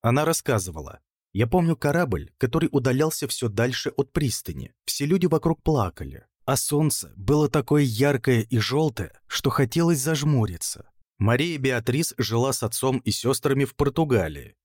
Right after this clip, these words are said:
и была единственной из них, кто учился в итальянской школе, Академии Альбертино в Турине. Младшую принцессу сначала ласково называли Беа, потом Тити. У Марии Беатрис Савойской был ужасно непоседливый характер.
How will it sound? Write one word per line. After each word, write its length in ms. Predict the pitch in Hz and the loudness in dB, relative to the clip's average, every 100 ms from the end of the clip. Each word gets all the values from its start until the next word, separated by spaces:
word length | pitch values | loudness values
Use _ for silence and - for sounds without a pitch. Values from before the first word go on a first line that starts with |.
| - | -2
и 80 | |
была 240 | 117 123 120 | 2 4 2
единственной 720 | 117 117 143 - 123 117 107 | 0 -2 -2 -2 0 2 2
из 160 | 92 104 | 0 -2
них, 240 | 131 - | -2 -4
кто 240 | - 160 165 | -6 -2 2
учился 480 | 131 - 147 151 151 | 0 0 -2 -2 -2
в 80 | 151 | 0
итальянской 580 | 147 107 117 117 - | 0 2 2 0 0
школе, 580 | 131 - 135 92 69 - _ - | -2 0 0 0 -2 -14 _ -4
Академии 680 | 117 120 104 127 135 139 - | 2 2 2 2 2 0 0
Альбертино 600 | 131 110 113 - 104 107 | 0 2 0 2 2 2
в 80 | |
Турине. 540 | - 135 107 78 62 - _ _ - | 0 0 0 -4 -12 -20 _ _ -2
Младшую 480 | 104 139 - 151 131 | 2 2 0 -4 0
принцессу 560 | 127 113 151 175 180 | 2 2 0 -2 -4
сначала 440 | - 131 - 147 170 | -2 -4 0 2 2
ласково 480 | 113 123 - 151 | 2 0 -2 0
называли 600 | 156 160 143 98 98 98 | 0 0 0 0 0 0
Беа, 500 | 123 127 98 76 - _ _ _ | -2 0 -2 -4 -12 _ _ _
потом 560 | 123 113 113 117 131 - - | 0 2 2 2 2 -4 -6
Тити. 580 | 147 117 - 82 - _ _ - | -6 -6 -10 -10 -10 _ _ 0
У 60 | |
Марии 320 | 113 117 156 156 | 2 4 2 0
Беатрис 480 | 135 131 143 139 | 0 0 0 -2
Савойской 520 | - 104 123 156 - 85 | -2 0 2 0 -2 -2
был 260 | 113 127 - | 0 0 0
ужасно 540 | 117 98 131 147 147 | -2 0 -2 -2 -2
непоседливый 800 | 143 131 120 - 104 98 101 110 | -2 2 0 0 -2 0 2 2
характер. 680 | - 127 117 80 - - | 0 0 0 -4 -10 -14